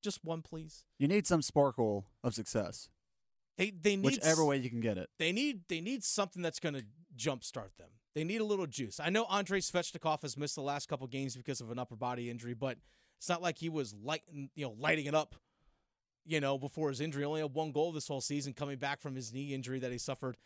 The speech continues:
Speaker 1: late last season. So a lot of things still need to wor-, be worked out with this Carolina Hurricanes team, and I'm wondering, are we gonna get to the point where Rob Brind'Amour says, "Hey, you,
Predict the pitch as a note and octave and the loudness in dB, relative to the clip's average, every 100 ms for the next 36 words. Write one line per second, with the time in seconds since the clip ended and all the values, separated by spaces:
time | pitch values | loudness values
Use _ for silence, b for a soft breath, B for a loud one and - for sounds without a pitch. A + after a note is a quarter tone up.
0 | b b - C#3 C3 C3 C3 C#3 A2+ G2 | b b -4 -4 -2 -2 -2 -4 -6 -8
1 | - B2+ C#3+ B2+ E3+ G3 F#3+ G3 E3 - | -6 -6 -6 0 2 2 0 -2 -2 -2
2 | D#3+ D#3+ D3 C3 D3+ C#3 C3+ B2+ C#3 D#3 | -2 -2 -6 -4 -6 -6 -6 -4 -4 -2
3 | D3 C3+ C3 - C#3 C#3 B2 C3+ C3+ - | -2 -2 -8 -4 -4 -2 -4 -4 -6 -6
4 | C3 - B2+ C#3 D3 - _ _ _ _ | -8 -8 -6 -4 -4 -10 _ _ _ _
5 | _ D3 A#2 A#2+ A#2+ B2+ D#3+ F3 F3+ E3 | _ -8 -4 -4 -4 0 0 0 -4 -4
6 | D#3+ _ _ _ - B2 A#2+ A#2 A2+ G#2+ | -8 _ _ _ -12 -8 -6 -6 -6 -4
7 | D3+ - D#3+ D3 E3+ D3+ A#2 A#2 B2 C3 | -4 -4 -8 -6 -4 -4 -6 -8 -4 -4
8 | A#2+ C3+ C3 B2 B2 - B2+ A2 G2+ - | -4 -6 -4 -6 -6 -4 -6 -4 -8 -10
9 | _ - - _ - D3 A#2+ C3+ D3+ A2+ | _ -20 -20 _ -2 -2 0 0 0 -2